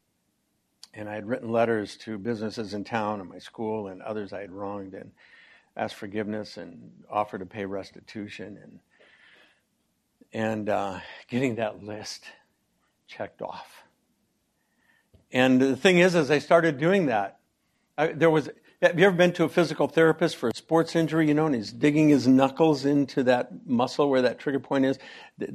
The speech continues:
it, it hurts good, you know? God's conviction hurts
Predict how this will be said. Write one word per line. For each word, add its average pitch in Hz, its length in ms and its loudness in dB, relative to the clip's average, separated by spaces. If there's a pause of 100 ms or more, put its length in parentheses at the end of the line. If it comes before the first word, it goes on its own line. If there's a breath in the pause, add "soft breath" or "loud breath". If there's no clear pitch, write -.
(160)
it, 127 200 2
it 147 220 2
hurts 202 500 2
good, 123 560 2 (640)
you 113 120 -10
know? 120 240 -2 (1600 loud breath)
God's 135 320 4
conviction 101 720 -6
hurts - 500 -18